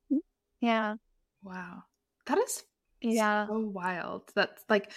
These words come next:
Speaker 2: our whole body is so interconnected that one little piece being altered is gonna impact the whole form. I wonder if the tongue is particularly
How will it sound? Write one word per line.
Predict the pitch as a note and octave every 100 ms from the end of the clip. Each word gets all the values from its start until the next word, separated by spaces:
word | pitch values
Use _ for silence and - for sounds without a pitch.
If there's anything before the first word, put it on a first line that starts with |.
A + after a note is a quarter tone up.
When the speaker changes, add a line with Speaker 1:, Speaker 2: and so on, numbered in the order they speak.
| - - - -
Speaker 2:
our | - A3
whole | - - A3+ A#3
body | A#3 A3 A3+
is | A#3
so | A#3 G#3+
interconnected | - G3+ G3+ - F#3 - F3
that | F3 -
one | F#3 F3 F#3 G#3 G3+ G3+ -
little | G3 F#3 F3
piece | - G#3 G3 F#3+
being | - F3 E3 -
altered | E3 E3+ D#3 D3+ D3+
is | - D#3
gonna | - D#3+
impact | D#3+ E3 - E3 E3+ - - - - _ _ _ _ _
the | F3+
whole | - F#3 F3
form. | - G#3 F3 A#3 -
I |
wonder | G#3 B3
if | C4+
the | A3
tongue | G#3+ - F3+ G#3
is | G3 -
particularly | - F3+ - E3 E3+ E3 D#3 D#3 D3+ D3+ D3 D3+